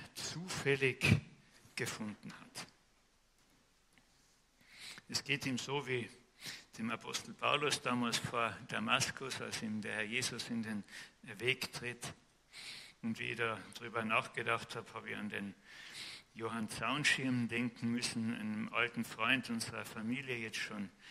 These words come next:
viele Jahre, äh, verstorben, schon viele Jahre beim Herrn Jesus, äh, äh, der sein ganzes Leben lang unter Tag gearbeitet hat. Ein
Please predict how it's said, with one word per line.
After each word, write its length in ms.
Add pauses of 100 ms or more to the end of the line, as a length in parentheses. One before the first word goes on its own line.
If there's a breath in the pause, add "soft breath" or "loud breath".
viele 360
Jahre, 480 (500 loud breath)
äh, 120
verstorben, 720
schon 220
viele 280
Jahre 460
beim 300 (100)
Herrn 180
Jesus, 520 (960 loud breath)
äh, 240 (760 loud breath)
äh, 340
der 240
sein 460
ganzes 500
Leben 340
lang 300 (460 loud breath)
unter 400
Tag 480
gearbeitet 920
hat. 320 (640 loud breath)
Ein 240